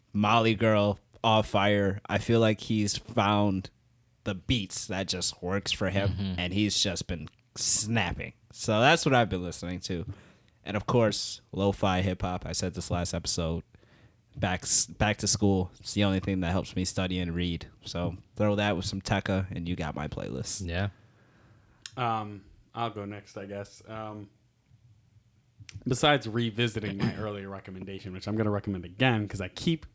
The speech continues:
Speaker 3: going
Speaker 1: Yeah,
Speaker 3: back
Speaker 1: re-,
Speaker 3: to how
Speaker 1: re-recommend
Speaker 3: fire
Speaker 1: that so I can find it again 'cause I
Speaker 3: Wait,
Speaker 1: still couldn't find
Speaker 3: wait,
Speaker 1: it.
Speaker 3: are you talking about last week's? 'Cause this was not last week's.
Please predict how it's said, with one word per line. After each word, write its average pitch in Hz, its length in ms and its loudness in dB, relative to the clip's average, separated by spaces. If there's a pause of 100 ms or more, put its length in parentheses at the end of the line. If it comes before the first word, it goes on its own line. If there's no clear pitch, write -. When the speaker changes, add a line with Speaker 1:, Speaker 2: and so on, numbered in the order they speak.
Speaker 3:
going 123 240 4
Speaker 1:
Yeah, 170 240 10
Speaker 3:
back 123 80 6
Speaker 1:
re-, 180 160 10
Speaker 3:
to 220 60 8
how - 80 8
Speaker 1:
re-recommend 214 640 10
Speaker 3:
fire 107 40 6
Speaker 1:
that 104 260 4
so 135 120 6
I 120 80 10
can 120 160 4
find 139 400 6
it 120 80 4
again 110 300 4
'cause 117 120 2
I 113 60 6
Speaker 3:
Wait, 123 80 6
Speaker 1:
still 156 220 6
couldn't 123 240 2
find 127 300 4
Speaker 3:
wait, 107 80 2
Speaker 1:
it. 101 40 2
Speaker 3:
are 110 60 2
you 127 120 4
talking 120 280 2
about 107 220 2
last 104 260 -2
week's? 110 180 -2
'Cause 98 160 -10
this 104 200 -8
was 98 120 -6
not 95 240 -8
last 85 240 -14
week's. - 320 -18